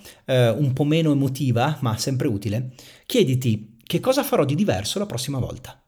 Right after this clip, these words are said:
Eh sì. Comincia a programmare. Se mi ritrovassi in futuro dentro la stessa crisi o comunque con dei connotati simili, che cosa farei di diverso prima di arrivarci e che cosa farei di diverso una volta dentro?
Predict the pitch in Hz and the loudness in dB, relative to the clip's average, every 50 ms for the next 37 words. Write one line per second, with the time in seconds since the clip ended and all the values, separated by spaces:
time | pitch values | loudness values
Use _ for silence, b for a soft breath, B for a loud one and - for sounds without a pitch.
0 | _ _ _ - 170 156 - - - - _ _ _ _ _ _ _ _ _ _ | _ _ _ -12 -10 -10 -8 -10 -10 -14 _ _ _ _ _ _ _ _ _ _
1 | _ _ - 180 180 226 285 294 294 277 262 - 160 131 131 123 104 92 95 101 | _ _ 2 4 4 6 4 2 0 0 -2 -2 -2 0 2 2 2 2 0 -6
2 | - - B B B B B B B B B B - - - 190 226 269 262 220 | -10 -14 B B B B B B B B B B -2 0 2 4 4 6 6 8
3 | 185 165 165 - - 170 156 135 117 101 - - - 139 139 123 - 165 - - | 6 6 4 4 2 2 2 2 2 0 -2 -4 -4 -4 -4 -2 -4 -4 -4 -2
4 | 139 120 107 101 104 107 117 180 226 254 240 - 254 185 143 - - 180 175 - | -2 -2 -2 -2 -2 0 2 2 2 2 2 0 0 0 0 0 0 -2 -2 -2
5 | 160 156 - 190 190 139 98 113 110 - 147 190 208 202 175 - 147 135 131 131 | -6 -6 -4 -2 -2 0 0 0 -2 -2 -2 -2 0 0 0 -2 -2 -2 0 0
6 | 127 127 - 147 143 139 135 127 135 156 156 - 143 - - 120 104 101 98 95 | 0 -2 -2 -6 -4 -4 -4 -4 -4 -6 -6 -4 -6 -4 -2 -2 -2 0 -2 -4
7 | 98 B B B B B B - - 147 147 - 226 247 240 254 220 - 208 190 | -6 B B B B B B -4 -4 -4 -2 0 0 0 0 0 -2 0 0 2
8 | 170 147 143 127 127 127 123 127 139 147 - - 135 127 131 156 156 151 135 127 | 2 2 2 2 4 4 4 4 2 2 0 -2 -2 0 2 2 2 2 2 2
9 | 127 117 110 113 110 107 98 95 95 - - - 156 185 185 B B B B B | 2 0 2 0 0 0 0 -2 -4 -6 -6 -4 -4 -4 -4 B B B B B
10 | - 170 156 - 165 147 - 220 240 233 208 208 190 180 160 156 156 165 143 127 | -2 -2 0 0 -2 0 0 0 0 0 0 2 2 2 2 2 0 2 2 2
11 | 127 127 - 175 175 156 131 120 127 123 139 123 107 95 95 90 - - - | 2 0 0 -2 0 0 2 0 0 0 0 -2 -2 -4 -4 -8 -10 -12 -14